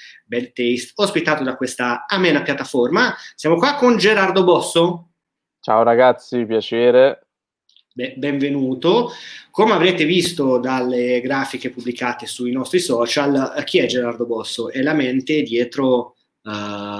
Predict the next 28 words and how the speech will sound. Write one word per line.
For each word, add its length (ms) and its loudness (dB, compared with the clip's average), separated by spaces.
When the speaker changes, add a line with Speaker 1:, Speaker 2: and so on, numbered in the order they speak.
Speaker 1:
un 140 -4
fenomeno 840 -4
social 600 -2
molto, 840 -2
come 140 2
dire, 420 4
ormai 640 2
amato 580 2
e 40 6
apprezzato 720 0
da, 160 -2
ormai 160 -2
da 80 -2
quan-, 280 -4
due 200 -2
anni 200 0
e 40 0
mezzo 280 0
abbondanti, 640 -2
comunque 340 -14
sia, 240 -6
che 120 -8
è 40 -6
cominciato. 1040 -10
Speaker 2:
Sì, 380 -6
sì, 180 -14
Speaker 1:
Eh. 140 -10
Speaker 2:
sì. 240 -8